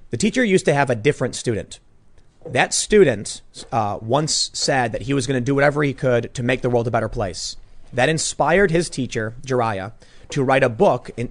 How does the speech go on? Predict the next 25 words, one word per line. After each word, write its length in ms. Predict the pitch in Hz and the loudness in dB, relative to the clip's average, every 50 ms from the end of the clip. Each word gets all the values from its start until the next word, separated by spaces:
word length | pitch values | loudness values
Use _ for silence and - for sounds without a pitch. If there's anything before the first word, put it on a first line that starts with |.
| - | -6
about 560 | - 127 117 104 113 113 123 120 113 - - | -6 -6 -4 0 2 2 2 2 0 -2 -6
basically 460 | 131 127 123 117 - 123 117 123 117 110 | -2 0 0 0 0 -2 -2 -2 -2 -2
this 180 | 113 110 - | -2 -2 -4
idea. 480 | - 110 107 107 101 131 135 104 90 - - - - - - - - - - - - - - - - | -2 -4 -4 -2 -2 -4 -4 -4 -6 -8 -14 -18 -18 -18 -18 -20 -20 -18 -18 -18 -18 -18 -18 -12 -4
His 220 | - 147 143 123 | -2 0 0 0
new 200 | 135 156 208 254 | 4 4 4 4
student, 340 | 220 - - 185 165 151 - | 4 4 4 4 4 4 2
Naruto, 640 | 117 139 160 170 156 139 - - 113 107 101 98 - - - - - - - - - - - | 0 0 2 2 2 0 0 -2 -4 -2 -2 -4 -6 -10 -14 -20 -20 -20 -20 -20 -14 -6 -2
uh, 120 | 120 117 110 | -2 0 0
was 140 | 117 120 - | 0 -2 0
taught 220 | - 175 180 - | 2 2 2 4
by 120 | - 139 127 | 2 0 0
Jiraiya 260 | 117 123 110 107 107 - | 0 -2 -2 -2 -2 -2
and 180 | 113 117 113 | -2 -2 0
learned 260 | 117 135 147 147 139 123 | 2 2 2 2 0 0
those 200 | 127 127 123 - | 0 0 0 0
same 220 | - 127 120 120 | -2 -2 -2 0
ideals. 540 | 110 107 104 120 127 107 78 65 - - - - - - - - - - - - - - - - - | -2 -2 -2 -2 -4 -4 -4 -6 -8 -8 -8 -10 -14 -14 -16 -16 -16 -18 -18 -20 -20 -20 -14 -6 -2
But 140 | 127 127 - | -2 0 2
the 120 | 139 143 | 2 4
other 220 | - 185 190 220 | 4 6 8 6
student 280 | 185 - - 175 156 139 | 6 6 2 2 2 2
became 240 | 113 - 156 139 123 | -4 -2 -2 -2 -2
a 60 | 110 | -2
villain, 420 | 104 117 160 147 120 92 85 - | 2 2 2 2 2 -2 -8 -12